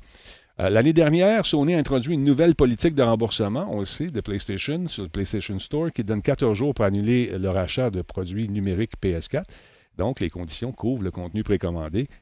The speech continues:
comme notre jeu, et, et tous ces contenus téléchargeables également. Fait que là, ça se chicane pour savoir qui va payer, qui va rembourser. Qu'est-ce que vous en pensez, vous, euh, monsieur Gu-, Guglielminetti ?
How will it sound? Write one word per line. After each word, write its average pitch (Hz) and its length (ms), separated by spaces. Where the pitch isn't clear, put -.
comme 135 200
notre 147 300
jeu, 90 200
et, 90 80
et 92 320
tous 170 180
ces 113 160
contenus 110 380
téléchargeables 101 760
également. 104 460
Fait - 100
que - 80
là, 202 140
ça - 200
se - 120
chicane 160 560
pour 113 200
savoir 113 460
qui 170 220
va 120 160
payer, 113 420
qui - 160
va 123 100
rembourser. 110 720
Qu'est-ce 165 140
que 135 80
vous 107 80
en 101 80
pensez, 101 360
vous, 113 260
euh, 85 120
monsieur 107 360
Gu-, 104 280
Guglielminetti ? 104 840